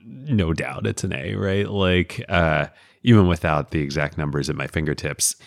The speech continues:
if half of your operating income as an entire company is coming from E S P N, <laughs> you know, uh, within a decade of the acquisition, no matter what you paid for it, and, and the nineteen billion,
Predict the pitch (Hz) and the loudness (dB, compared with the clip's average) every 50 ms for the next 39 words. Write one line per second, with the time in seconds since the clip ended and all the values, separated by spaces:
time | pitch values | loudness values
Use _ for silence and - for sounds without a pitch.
0 | - _ - 87 - - - 110 113 - 110 92 87 82 82 82 85 - - 85 | -18 _ -6 -6 -4 0 0 0 0 2 0 0 0 2 2 2 0 0 2 0
1 | 80 78 76 76 78 76 - 80 73 71 69 69 67 76 69 71 71 - 95 90 | 0 2 0 0 -2 -2 -2 -2 -4 -2 -4 -6 -6 -6 -6 -6 -6 -6 -4 -4
2 | 82 78 71 - 82 80 73 71 71 67 67 67 - - - 80 78 73 67 - | -4 -4 -4 -6 -8 -8 -8 -6 -8 -8 -8 -8 -8 -4 -2 -2 -2 -2 -2 -2
3 | 85 76 71 69 69 71 - - - - - _ _ - 107 104 92 82 - - | -2 -2 0 -2 -4 -6 -10 -14 -20 -20 -20 _ _ -2 2 2 2 2 0 -2
4 | - 107 104 95 87 85 82 82 87 95 101 104 139 139 120 95 92 85 82 78 | -2 0 2 2 4 2 2 2 2 2 2 2 2 2 2 2 4 2 2 0
5 | - - 123 - - _ - 107 92 85 82 85 87 90 - - 95 87 82 78 | -2 -4 -12 -12 -12 _ 0 2 2 2 2 2 2 2 2 2 2 2 2 2
6 | 71 82 78 76 - 85 78 76 73 71 69 78 78 71 69 67 - 78 71 - | 2 2 0 0 0 -2 -2 0 -2 -2 -2 -2 -2 -2 -2 -4 -6 -8 -6 -4
7 | 78 73 - - 73 69 67 69 69 - - - - - _ _ _ _ - - | -4 -4 -4 -6 -8 -6 -6 -8 -10 -12 -16 -20 -20 -20 _ _ _ _ -20 -20
8 | - - 95 107 101 90 90 85 85 82 82 101 110 113 104 87 - 87 92 87 | -20 -14 -8 -4 -2 2 2 2 2 4 4 4 2 4 2 0 4 4 4 4
9 | 117 98 - 131 120 98 98 98 92 98 104 98 87 90 92 90 85 85 98 101 | 4 0 2 4 6 6 6 6 4 4 2 2 4 4 4 4 2 4 2 2
10 | 98 92 - 101 87 80 - 90 87 87 85 85 80 80 78 | 2 2 2 0 0 2 2 4 4 4 4 4 2 2 0